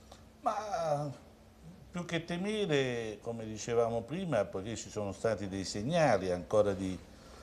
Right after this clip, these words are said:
di insofferenza, di inquietudine, di, è bene stare molto attenti, non trascurare quei determinati fenomeni che ancora oggi noi vediamo hanno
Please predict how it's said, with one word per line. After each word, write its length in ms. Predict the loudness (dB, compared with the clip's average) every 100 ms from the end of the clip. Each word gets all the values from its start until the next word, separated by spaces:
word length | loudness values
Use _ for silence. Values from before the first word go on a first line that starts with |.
| -20
di 180 | -8 -6
insofferenza, 1160 | -4 2 2 2 4 6 8 6 4 -2 0 0
di 440 | 0 -6 -6 -6
inquietudine, 1120 | -6 -6 -4 2 4 4 4 0 -4 -6 -6 -8
di, 400 | -10 -10 -10 -12 -16 -20 -20 -20 -20 -20 -20 -20 -20 -4
è 80 | 0
bene 300 | 4 4 4
stare 240 | 8 8 8
molto 320 | 4 4 2
attenti, 500 | 2 -2 -4 -8 -6
non 160 | -4
trascurare 960 | 4 4 4 4 10 10 12 10 6 4
quei 280 | 0 -2 -2
determinati 680 | -2 -2 0 2 0 0
fenomeni 640 | 0 2 6 6 6 2 2
che 160 | 4
ancora 340 | 4 8 10 12
oggi 480 | 12 8 6 -2 -4
noi 840 | -4 -4 -6 -8 -10 -12 -14 -10
vediamo 540 | -6 0 4 4 4 4
hanno 600 | 4 2 2 2 0